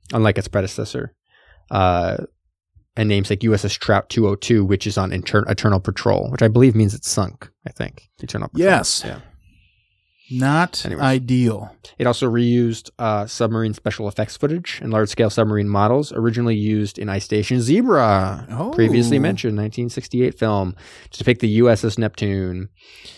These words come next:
Speaker 1: Uh, the U S S Navy's U S Cayuga L S T eleven eighty-six was also featured as the boat that Keach was on, and then the U S S Pigeon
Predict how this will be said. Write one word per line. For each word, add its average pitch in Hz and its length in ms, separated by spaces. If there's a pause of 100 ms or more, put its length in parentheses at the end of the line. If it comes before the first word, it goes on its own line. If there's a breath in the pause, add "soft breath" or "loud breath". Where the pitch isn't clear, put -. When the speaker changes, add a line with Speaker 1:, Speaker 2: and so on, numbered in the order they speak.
(1040 loud breath)
Speaker 1:
Uh, 127 400
the 127 120
U 160 140
S 151 120
S 131 80
Navy's 135 240
U 127 120
S 123 100
Cayuga 131 680 (300 loud breath)
L 117 160
S 110 160
T 120 340
eleven 110 280
eighty-six 110 340
was 110 80
also 113 240
featured 139 400
as 110 220
the 107 160
boat 107 380 (140)
that - 220
Keach - 260
was 120 140
on, 123 320
and 113 200
then 107 180
the 107 100
U 107 120
S 104 120
S 104 100
Pigeon 117 480